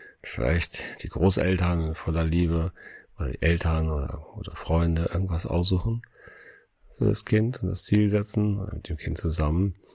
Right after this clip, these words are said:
kommt vielleicht ein Ziel raus, was auch auf Dauer glücklich macht. Und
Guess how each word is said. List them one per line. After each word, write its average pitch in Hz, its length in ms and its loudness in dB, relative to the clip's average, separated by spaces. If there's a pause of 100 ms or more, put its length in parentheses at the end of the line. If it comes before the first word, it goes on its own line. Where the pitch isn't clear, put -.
(180)
kommt 143 200 0
vielleicht 117 260 2
ein 87 100 0
Ziel 95 260 2
raus, 87 360 0 (360)
was - 200 -2
auch - 160 -2
auf - 100 -8
Dauer 78 360 0
glücklich - 420 -10
macht. - 340 -10 (800)
Und 78 440 -4